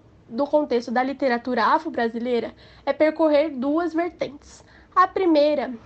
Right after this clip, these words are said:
a das próprias mulheres negras que produzem a literatura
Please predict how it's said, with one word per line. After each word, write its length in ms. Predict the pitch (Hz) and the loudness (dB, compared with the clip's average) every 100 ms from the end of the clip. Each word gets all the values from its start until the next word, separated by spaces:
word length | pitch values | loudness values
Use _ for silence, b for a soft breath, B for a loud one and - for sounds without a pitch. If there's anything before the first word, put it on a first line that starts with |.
| B B B B B - | B B B B B -4
a 100 | 254 | 0
das 220 | 247 262 | 0 0
próprias 520 | - - 349 370 381 349 | -4 -2 0 0 -2 0
mulheres 420 | 339 269 262 247 | 0 -2 -4 -2
negras 360 | 240 233 254 - B B | -2 -2 -6 -10 B B
que 100 | - | -6
produzem 540 | 320 294 240 262 262 254 | 4 4 4 -2 0 0
a 60 | |
literatura 760 | 247 277 294 294 262 240 240 | 0 0 0 0 -2 -2 -2